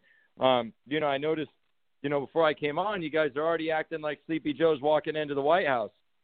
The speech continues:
But I think everybody forgot that we got the president with the biggest set of testicles in U S history, probably. And, um, I, I don't think he's gonna back down so easy. And hopefully he'll get about ten fire teams of Marines around the White House and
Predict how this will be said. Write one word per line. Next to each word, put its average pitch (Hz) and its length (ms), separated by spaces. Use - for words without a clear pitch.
But 127 100
I 127 60
think 135 220
everybody 143 420
forgot 151 540
that 131 80
we 135 100
got 139 220
the 123 80
president 147 560
with 120 140
the 127 80
biggest 139 400
set 143 160
of 120 100
testicles 127 680
in 110 120
U 139 180
S 123 160
history, 147 420
probably. 131 580
And, 123 300
um, 123 400
I, 120 140
I 131 120
don't 165 220
think 170 140
he's 156 160
gonna 160 200
back 160 280
down 165 300
so 135 180
easy. 110 300
And 104 100
hopefully 151 380
he'll 139 160
get 143 160
about 131 340
ten 139 220
fire 135 260
teams 135 300
of 127 100
Marines 131 400
around 123 240
the 117 60
White 127 280
House 127 360
and 113 180